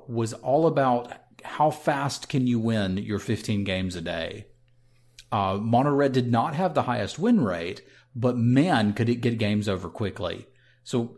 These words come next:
back in the day, it was all best of one. So, like, that's why I decided to craft it. But a, a, a big tip, I, I've often said, a lot of people will, will say, like, mono red or aggro decks are brainless and stupid. And then other people will complain that, you know, control decks are boring.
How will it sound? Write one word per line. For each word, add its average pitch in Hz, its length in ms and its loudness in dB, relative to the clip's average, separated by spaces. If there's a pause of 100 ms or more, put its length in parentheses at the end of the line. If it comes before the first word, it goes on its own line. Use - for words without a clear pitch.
back 131 320 2
in 131 60 6
the 104 60 4
day, 135 160 8
it 117 100 4
was 110 120 0
all 104 160 6
best 104 300 0
of 90 80 -4
one. 90 300 -4
So, 110 120 -4
like, 107 180 0
that's 131 220 0
why 131 280 2
I 107 80 2
decided 98 560 -2
to 135 80 -2
craft 139 360 -2
it. 170 240 -2 (380)
But 123 160 4
a, 110 240 2
a, 113 220 0
a 113 80 0
big 208 260 -2
tip, - 440 2
I, 139 180 -10
I've 165 200 -2
often 247 300 2
said, 120 240 0
a 123 60 -6
lot 214 160 0
of - 60 -2
people 214 220 4
will, 107 320 0
will 107 160 -4
say, 107 300 0
like, 90 360 0 (280)
mono 113 280 2
red 104 340 4
or 104 100 0
aggro 104 360 2
decks 95 280 -2
are 101 60 -2
brainless 95 540 -2
and 92 140 -2
stupid. 92 580 -6 (320)
And 107 140 -2
then 110 100 4
other 110 140 4
people 110 240 -2
will 107 100 0
complain 101 520 -2
that, 98 200 -4
you 110 80 -4
know, 92 100 -2
control 131 380 4
decks 113 280 4
are 113 60 0
boring. 98 580 -2